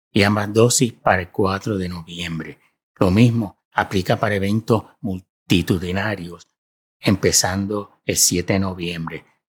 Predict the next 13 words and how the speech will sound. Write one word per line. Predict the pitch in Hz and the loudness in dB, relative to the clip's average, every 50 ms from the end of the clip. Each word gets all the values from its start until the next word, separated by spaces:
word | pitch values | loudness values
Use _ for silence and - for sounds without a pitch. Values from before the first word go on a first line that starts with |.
| _ _ - | _ _ 0
donde | - 107 92 90 87 87 85 | 2 4 4 4 4 0 -2
hay | 92 101 | -2 0
que | - 131 117 | 0 0 2
enseñar | - - 120 104 107 107 101 - _ _ _ _ _ - | 2 2 2 2 0 -4 -6 -10 _ _ _ _ _ 0
prueba | 143 107 104 113 113 113 110 110 - - _ _ | 4 4 6 4 4 2 0 -4 -6 -10 _ _
de | - 110 95 90 | 0 0 0 0
por | - 95 87 | 0 -2 -4
lo | 87 | -4
menos | 90 95 104 113 117 113 - - _ - | -4 -4 0 0 0 0 -2 -8 _ -4
una | 127 113 104 107 | -2 -2 0 0
vacuna | 107 104 - - - 127 131 131 127 123 - _ _ _ _ _ - | -2 -4 -4 -2 0 2 4 4 2 0 -4 _ _ _ _ _ 0
o | - 101 92 | 0 0 0
prueba | - - - 107 104 110 113 113 110 - _ _ | 0 -2 -2 0 0 0 -2 -2 -6 -6 _ _